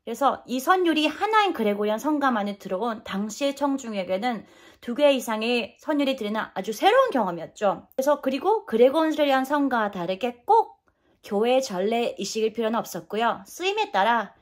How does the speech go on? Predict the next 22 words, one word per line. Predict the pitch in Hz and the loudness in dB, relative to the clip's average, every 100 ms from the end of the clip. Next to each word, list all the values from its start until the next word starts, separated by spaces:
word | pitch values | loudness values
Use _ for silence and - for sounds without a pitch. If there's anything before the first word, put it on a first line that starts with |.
| _ - | _ -14
가사를 | 180 185 233 247 | -10 -4 -4 -4
자유롭게 | 190 165 240 269 285 | -4 -2 0 0 -2
선택해서 | 294 285 294 233 214 226 226 | -4 -4 -6 -8 -4 -4 -4
불러도 | 190 180 196 | -8 -6 -6
되는 | 196 175 175 | -6 -8 -10
것이 | 170 175 247 240 - | -10 -8 -6 -6 -2
오르가눔의 | 185 202 226 190 175 262 | -2 0 0 0 -2 -6
장점이었습니다. | 269 190 185 226 240 196 - - 156 190 175 - _ - - - | -6 -10 -8 -6 -6 -6 -10 -14 -10 -6 -6 -10 _ -20 -20 -16
그래서 | - 277 311 277 | -6 2 4 4
동일한 | - 220 262 320 320 | 2 2 4 4 4
선율이지만 | 320 330 311 302 294 214 - 202 240 220 175 | 4 2 4 4 4 0 -4 0 0 0 0
옆 | 190 - | 0 0
사람은 | 285 269 233 262 349 311 208 | 2 4 4 0 -2 -4 0
원 | 208 226 | 0 0
선율과 | 247 233 196 202 254 269 | -2 -2 -2 4 4 4
음정의 | 208 220 247 254 262 | 0 0 0 0 0
차이를 | 262 233 | 0 0
두고 | 202 202 202 | -2 -4 -4
부르는 | 196 185 185 | -4 -4 -4
것이 | 165 165 - - | -6 -6 -12 -14
경우가 | - 175 180 | -10 -6 -4
많고요. | 220 165 156 185 254 214 | -4 -4 -6 -2 -2 -2